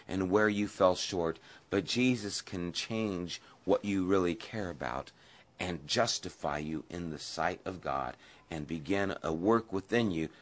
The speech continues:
that you wouldn't believe even if someone were gonna tell you. And what great news this is.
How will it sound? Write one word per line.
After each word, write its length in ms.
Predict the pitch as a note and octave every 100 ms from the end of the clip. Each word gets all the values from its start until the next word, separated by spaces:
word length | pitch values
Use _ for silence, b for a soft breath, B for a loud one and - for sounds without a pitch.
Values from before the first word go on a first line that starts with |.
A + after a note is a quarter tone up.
| b
that 120 | - -
you 180 | G#2+ A2+
wouldn't 260 | B2 A2
believe 480 | F2+ F#2 F2+ F#2+ E2+
even 300 | C#2+ G#2 F2
if 100 | C#2
someone 320 | - F2 F2+
were 120 | F#2
gonna 180 | F2 F#2
tell 280 | - - B1
you. 120 | A#1 - _ _ _ _ _ _ _ _ _ _ _ _ _ _ _ _ _ - _ _ _ _ _ _ _ _
And 120 | E2 E2
what 440 | B2+ - - G#2+
great 320 | A#2+ D#3+ -
news 480 | B2+ B2+ B2+ B2 G#2+
this 240 | G2+ G2+ -
is. 300 | G#2 F2+